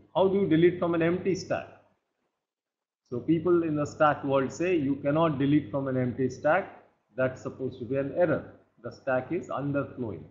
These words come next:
It doesn't have element. So the bottom line is that a stack starts as an empty collection. You have nothing in it. You push, the stack grows. You pop, the stack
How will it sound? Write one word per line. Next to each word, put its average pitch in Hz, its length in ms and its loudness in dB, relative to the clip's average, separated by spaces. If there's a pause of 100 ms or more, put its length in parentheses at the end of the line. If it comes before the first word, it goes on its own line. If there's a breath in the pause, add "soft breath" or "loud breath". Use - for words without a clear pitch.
It 113 160 -12
doesn't 139 320 -2
have 135 180 0
element. 123 480 -4 (380)
So 151 180 2
the 147 80 4
bottom 151 380 8
line 170 240 6
is 180 200 4
that 143 200 4
a 139 60 2
stack - 420 2
starts 160 560 0
as 143 140 0
an 139 120 2
empty 147 300 2
collection. 135 560 0
You 127 80 2
have 117 160 0
nothing 127 320 -4
in 123 100 0
it. - 340 -6 (320)
You 127 280 -2
push, 190 240 4
the 123 160 -6
stack 113 360 -2
grows. 147 380 -2 (300)
You 110 260 -6
pop, 139 380 0
the 107 80 -12
stack 110 320 -4